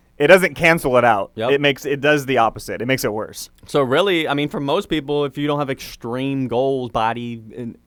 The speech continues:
Speaker 2: physique, fitness goals, like, the base that we talk about is a great place to start. Two full body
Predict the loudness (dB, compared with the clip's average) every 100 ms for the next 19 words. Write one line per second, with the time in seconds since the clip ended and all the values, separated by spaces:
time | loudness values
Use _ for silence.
0 | _ -10 -10 -8 -8 -10 -6 -6 -4 -8
1 | -4 -2 0 -2 -4 -2 -2 -4 _ _
2 | _ _ -4 0 -2 -2 -2 0 0 0
3 | -4 -6 -8 -6 -4 -4 -6 -8 -6 -6
4 | -6 -6 -4 -4 -4 -2 0 0 -2